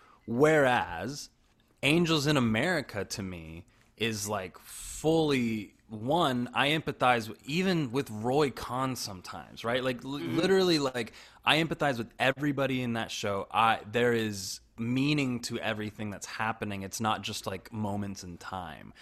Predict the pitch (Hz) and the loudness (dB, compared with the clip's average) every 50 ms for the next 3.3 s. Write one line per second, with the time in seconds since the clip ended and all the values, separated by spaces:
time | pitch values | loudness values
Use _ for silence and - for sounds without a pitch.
0 | - - - - - 110 107 - 117 107 98 104 110 110 110 98 76 90 95 104 | -20 -20 -20 -8 -4 -4 -2 -2 -2 -4 -4 -4 -2 0 0 -2 -2 -4 -6 -6
1 | 98 95 90 - - - - 90 90 80 78 - - - - 104 87 78 69 69 | -6 -6 -8 -12 -14 -14 -12 -10 -10 -12 -12 -14 -14 -12 -10 -10 -10 -10 -10 -14
2 | 73 - 82 76 67 60 64 92 98 95 87 - - - - - - - - 151 | -14 -12 -12 -12 -10 -8 -6 -6 -6 -6 -6 -8 -12 -18 -18 -12 -8 2 4 6
3 | 143 139 139 135 131 - | 8 8 6 4 2 -2